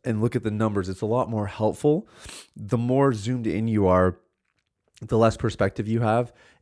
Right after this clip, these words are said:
and usually the less effective your solutions are as a result. So anyway, all that is to say is wh-, wherever you land in this spectrum, we're gonna talk about some pretty useful things today. We often use the analogy of root issues here.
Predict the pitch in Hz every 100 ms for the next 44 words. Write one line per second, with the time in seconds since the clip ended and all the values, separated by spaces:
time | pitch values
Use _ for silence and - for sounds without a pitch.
0 | _ 110 107 101 120 123 110 104 95 95
1 | 95 - 101 98 - 87 90 - 90 87
2 | 87 87 87 82 80 76 78 80 73 -
3 | _ _ _ - - - - 147 - -
4 | 165 131 104 - 139 180 156 117 117 -
5 | 110 123 110 95 101 95 104 123 117 107
6 | 135 139 165 160 147 123 107 104 104 107
7 | - 101 101 98 98 - - 90 98 -
8 | 113 110 - 107 110 131 135 120 113 110
9 | 101 92 104 95 92 95 - 90 87 -
10 | 76 71 - - - - - - - _
11 | _ _ _ _ _ _ _ _ _ 135
12 | 143 170 160 151 156 - 175 139 139 127
13 | 120 117 113 110 113 107 107 - 101 98
14 | 90 98 107 110 87 95 95 - 90 69
15 | 76